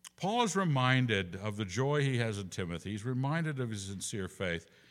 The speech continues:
And then he says in verse six, "Hence, I remind you,"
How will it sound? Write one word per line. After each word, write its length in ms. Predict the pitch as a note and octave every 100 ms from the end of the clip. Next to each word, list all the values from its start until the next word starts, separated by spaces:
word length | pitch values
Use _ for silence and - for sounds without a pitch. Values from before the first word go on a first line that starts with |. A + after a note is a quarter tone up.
| -
And 100 | D3
then 140 | D3 C4
he 60 |
says 280 | A3 D3+ C3
in 80 | A#2+
verse 240 | A#2+ A#2+
six, 380 | - A2 - - - _ _ _ _ - -
"Hence, 460 | G#3 D#3 C#3+ - - _ _ _ _ _ _ _ _ _ _ -
I 120 | E3
remind 580 | E3+ D#3+ D#3 A3 A#3+ A#2+
you," 280 | A2 F#2